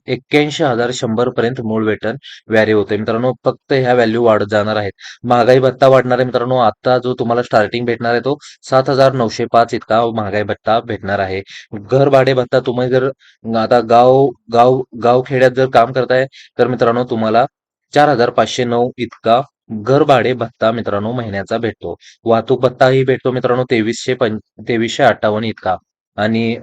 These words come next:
एकूण वेतन जे, मित्रांनो, तुमचं चाळीस हजार तीनशे त्रेपन्न, हे फिक्स्ड वेतन आहे, मित्रांनो. तर हे वेतन, यापेक्षा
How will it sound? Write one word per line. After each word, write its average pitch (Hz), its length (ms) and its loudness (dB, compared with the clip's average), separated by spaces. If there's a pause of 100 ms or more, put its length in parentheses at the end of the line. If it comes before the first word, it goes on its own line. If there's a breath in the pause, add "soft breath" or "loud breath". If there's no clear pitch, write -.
एकूण 123 320 -2
वेतन 139 320 2
जे, 135 120 2
मित्रांनो, 120 320 -2
तुमचं 117 360 -6
चाळीस 107 260 0
हजार 107 200 -4
तीनशे 107 320 -8
त्रेपन्न, 101 480 -4
हे - 320 -4 (100)
फिक्स्ड 151 300 0
वेतन 120 280 2
आहे, 107 100 0
मित्रांनो. 95 320 -6 (320)
तर 139 120 2
हे 135 280 2
वेतन, 147 420 0
यापेक्षा 135 540 2